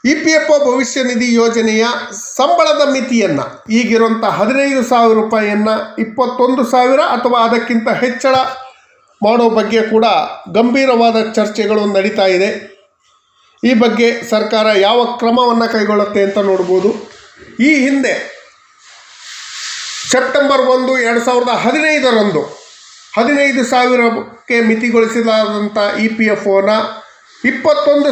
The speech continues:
ಸಾವಿರಕ್ಕೆ ಹೆಚ್ಚಳ ಮಾಡಿದ್ದೆ. ಆದರೆ ನೌಕರರ ಪಿಂಚಣಿ ಹೆಚ್ಚಳ ಆಗತ್ತೆ. ಏನು ಈಗ ಪಡಿತಿದ್ದಂಥ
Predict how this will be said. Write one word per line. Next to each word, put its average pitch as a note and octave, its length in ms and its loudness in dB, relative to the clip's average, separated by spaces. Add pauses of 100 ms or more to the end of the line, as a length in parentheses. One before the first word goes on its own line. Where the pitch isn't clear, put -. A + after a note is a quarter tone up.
ಸಾವಿರಕ್ಕೆ B3 540 0
ಹೆಚ್ಚಳ A3 360 -2 (140)
ಮಾಡಿದ್ದೆ. G3+ 400 0 (140)
ಆದರೆ F#3 240 2 (1120)
ನೌಕರರ B3 800 2 (1000)
ಪಿಂಚಣಿ C#4 520 2
ಹೆಚ್ಚಳ A3 360 2
ಆಗತ್ತೆ. C#3 500 -2 (1500)
ಏನು B3 320 4
ಈಗ B3 180 0 (100)
ಪಡಿತಿದ್ದಂಥ A#3+ 640 0